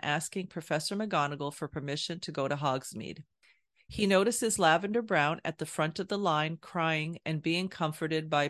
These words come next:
Parvati Patil. Lavender had received a letter that morning saying that her bunny Binky was killed by a fox. Lavender says she should have known because Professor Trelawney told her that the thing she is dreading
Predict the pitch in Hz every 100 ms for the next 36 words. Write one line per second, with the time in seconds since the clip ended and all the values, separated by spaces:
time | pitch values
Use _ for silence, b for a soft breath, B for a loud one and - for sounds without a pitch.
0 | - 180 165 160 156 185 208 - - 185
1 | - - - - _ _ _ _ _ _
2 | _ - 160 165 208 220 196 185 170 151
3 | - 175 185 214 208 175 170 147 151 147
4 | 139 139 139 - 156 151 151 143 147 147
5 | 180 269 214 151 156 156 151 143 - -
6 | 175 214 220 233 226 151 127 143 - -
7 | b b b 147 147 185 226 233 - -
8 | 143 147 - - 170 - - 220 185 160
9 | 180 202 165 160 160 165 - 165 - 165
10 | - 220 - 233 196 180 196 - 175 156
11 | 151 143 147 - 139 - 175 220 - 254
12 | - 233 - 175 151 151 147